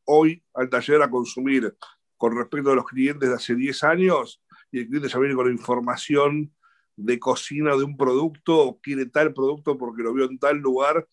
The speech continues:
porque le gusta la característica de este sellador. O sea, eh, hay mucha informa-, tiene mucha información el cliente, y eso se debe a que también hay mucha información volando en el ambiente.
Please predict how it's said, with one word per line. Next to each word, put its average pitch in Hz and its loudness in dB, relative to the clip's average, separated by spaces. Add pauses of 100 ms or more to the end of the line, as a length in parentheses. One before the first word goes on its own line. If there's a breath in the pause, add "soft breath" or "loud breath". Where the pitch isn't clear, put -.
(200 soft breath)
porque 117 -8
le 117 -4
gusta 135 -2
la 117 0
característica 123 -2
de 139 4
este 143 -2
sellador. 120 2
O 127 -2
sea, 135 -2 (560)
eh, 123 -4
hay 139 -2
mucha 165 -4
informa-, 139 -2
tiene 175 -2
mucha 180 -2
información 139 -2
el 170 0
cliente, 165 0 (360 soft breath)
y 143 -10
eso 139 -8
se 135 0
debe 151 4
a 127 0
que 135 0 (340)
también 175 2
hay 143 0
mucha 165 -4
información 131 -2
volando 151 2
en 127 2
el 113 -4
ambiente. 123 0